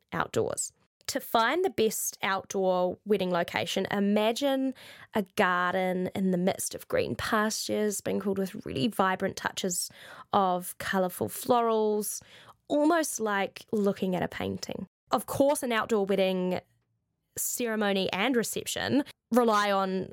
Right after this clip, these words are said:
<laughs> a different set of elements, and the weather is the, the biggest factor there. You know, so it's important to have a, a space that is both practical and beautiful. You do not want to get to your wedding day and go, "Well, we can't do anything we've planned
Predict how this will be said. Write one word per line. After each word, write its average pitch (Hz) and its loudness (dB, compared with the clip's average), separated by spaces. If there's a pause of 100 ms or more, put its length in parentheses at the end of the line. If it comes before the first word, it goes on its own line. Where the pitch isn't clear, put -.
<laughs> - 0
a 359 6
different 247 -6
set 208 -4
of 196 -8
elements, 185 0
and 220 0
the 220 4
weather 214 2
is 208 2 (400)
the, 220 4 (160)
the 208 2
biggest 202 0
factor - -2
there. - -2 (300)
You 220 4
know, 185 4
so 202 -2
it's - -4
important 214 0
to 202 -6
have 196 2
a, 175 2
a 208 -2
space - -4
that 180 -2
is 180 -2
both - -4
practical 381 0 (260)
and 202 -2
beautiful. 107 -2 (280)
You 190 -2
do 196 0
not 180 0
want 185 0
to 180 0 (580)
get - -2
to - -4
your 196 0
wedding 185 0
day 180 2
and 190 0
go, 170 2
"Well, 180 0
we 175 -2
can't - -2
do - -4
anything 185 0
we've 175 -2
planned 170 -2